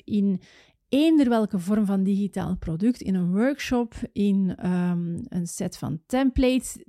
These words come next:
e-mail templates die je kan gebruiken, in een, eh, als je juridisch bezig bent, een,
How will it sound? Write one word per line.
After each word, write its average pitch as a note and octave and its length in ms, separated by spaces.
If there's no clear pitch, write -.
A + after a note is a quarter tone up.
e-mail C#4 380
templates A3+ 560
die A3+ 100
je A3+ 60
kan G#3+ 220
gebruiken, F#3+ 560
in F#3+ 200
een, F3+ 240
eh, - 200
als - 120
je G3 180
juridisch A3+ 380
bezig A#3 280
bent, A3 260
een, F#3 140